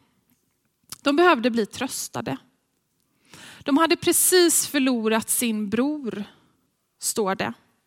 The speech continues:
Och många judar besökte dem för att dela sorgen. I vår sårbarhet som människor så behöver vi tröst.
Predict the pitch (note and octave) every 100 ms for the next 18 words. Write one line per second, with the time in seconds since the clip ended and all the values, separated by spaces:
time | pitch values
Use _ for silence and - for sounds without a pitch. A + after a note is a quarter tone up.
0 | _ _ - - C#4+ C#4 D#4+ D#4+ C#4+ C#4
1 | C#4+ B3 D#4 D4 A3 G3+ G#3+ G3+ A3+ -
2 | B3 G3 F#3+ - G3+ G3 G3 G3+ _ _
3 | _ - - B3+ A#3 G#3 D4 D#4+ A3+ G#3+
4 | D4+ - B3+ - - - A#3+ A3+ _ _
5 | _ _ _ _ _ _ _ _ _ _
6 | _ _ _ - - - - _ - -
7 | E4 F4+ D4+ C4 B3 - D4+ D#4 C4+ A3+
8 | G#3+ G#3 A3 C4 A#3 - - - B3+ A#3+
9 | C4 A3+ G#3 - B3+ B3+ - A3 B3+ C4
10 | A#3+ G#3 G#3 G3+ G3+ - A3+ C#4 - -
11 | - - -